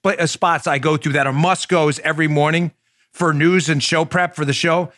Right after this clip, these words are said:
The American Mind is one of them. I use them at Bongino Report. I use them for the, for the show. Go check it out today. That, uh, uh, they also have a follow-up, uh, to the initial piece called Game On for the Coup. The American Mind. Check it out.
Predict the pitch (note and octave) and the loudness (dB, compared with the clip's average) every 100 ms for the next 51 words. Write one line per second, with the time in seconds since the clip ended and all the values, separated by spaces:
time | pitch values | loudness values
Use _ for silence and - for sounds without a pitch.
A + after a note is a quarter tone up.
0 | _ _ - E3+ E3+ G3 G3+ F#3+ E3 D#3 | _ _ 0 2 4 2 0 0 2 0
1 | D#3 D3 D3+ C#3 A2+ E2 - C#3 D#3 E3 | -2 -4 -2 -2 -2 -8 -6 0 2 2
2 | D3+ C#3 C3+ C3 B2 F#3 F#3+ F3+ F#3+ F#3 | 0 -2 -2 -2 0 2 2 2 2 0
3 | C#3 C#3+ D3 C#3 C#3+ C3+ A#2 - D#3 C3+ | 0 0 0 0 -2 -2 -4 -10 -4 -4
4 | C3 D#3+ D3 B2 - - F#3 F#3+ - G3 | -2 -2 -2 -4 -18 -4 0 0 0 -2
5 | F#3 D3 C#3 B2+ B2+ A2+ E2 _ _ _ | 0 -2 -2 -2 -4 -4 -6 _ _ _
6 | _ _ _ _ _ _ - - F3 G3+ | _ _ _ _ _ _ -18 -4 -2 -2
7 | F#3 D#3 A#2 - C#3+ C3+ E3 D#3+ G#3+ G#3+ | -2 -4 -4 -2 0 0 -2 0 2 2
8 | G#3 D3+ C#3 - G3+ F#3 C#3 A#2+ D3 C3+ | 0 -2 -4 0 2 2 0 0 0 -2
9 | A2+ D3 D3 E3+ - C#3 C3+ - D3 B2 | -2 0 2 2 0 -2 -2 0 -2 0
10 | E3 E3+ A3 G#3+ - C3+ A2+ B2 F2 _ | 0 2 2 2 -2 -6 -4 -8 -8 _
11 | _ _ _ - - _ _ _ _ _ | _ _ _ -20 -20 _ _ _ _ _
12 | - D#3+ E3 E3+ - C#3+ A2+ F2 - - | -2 0 2 2 0 -2 -2 -6 -8 -4
13 | C#3+ C3 G#2 D#2+ | -4 -4 -6 -8